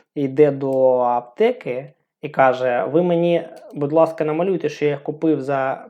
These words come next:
п'ять гривень, а насправді продайте мені, будь ласка, їх за три».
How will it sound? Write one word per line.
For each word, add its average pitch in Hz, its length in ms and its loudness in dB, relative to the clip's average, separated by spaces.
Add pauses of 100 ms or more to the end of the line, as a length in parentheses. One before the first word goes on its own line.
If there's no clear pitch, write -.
п'ять 202 340 -4
гривень, 120 500 -10 (480)
а - 140 -6
насправді 139 440 -2
продайте 151 380 0
мені, 123 200 -10
будь 120 120 -14
ласка, 135 320 -8
їх 131 280 -12
за 135 180 -4
три». 113 340 -10